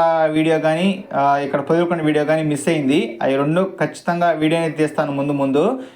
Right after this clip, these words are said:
వినాయక చవితి సంబరాల తర్వాత ఒక శనివారం మనం తీసుకొని పొదిలికొండ నరసింహస్వామి మరియు మాలకొండ నరసింహస్వామి వీడియో అనేది త్వరలో నేను నా ఛానల్లో పోస్ట్ చేస్తాను.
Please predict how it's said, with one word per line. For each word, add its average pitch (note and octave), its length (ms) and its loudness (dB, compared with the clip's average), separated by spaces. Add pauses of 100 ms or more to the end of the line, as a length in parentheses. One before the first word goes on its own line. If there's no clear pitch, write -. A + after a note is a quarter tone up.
(180)
వినాయక F3 400 0
చవితి F3 180 0
సంబరాల E3 400 0
తర్వాత D#3 420 0
ఒక E3+ 240 0
శనివారం E3 680 0 (120)
మనం C#3 400 0
తీసుకొని E3 460 0
పొదిలికొండ E3+ 460 0
నరసింహస్వామి D#3 720 -2 (340)
మరియు D3 220 2
మాలకొండ E3+ 460 0
నరసింహస్వామి D#3 460 0
వీడియో D#3 240 2
అనేది E3 140 -2
త్వరలో E3+ 380 2
నేను D3+ 240 -4
నా C3+ 140 -2
ఛానల్లో D#3 380 0
పోస్ట్ D#3+ 320 -2
చేస్తాను. D3+ 720 -2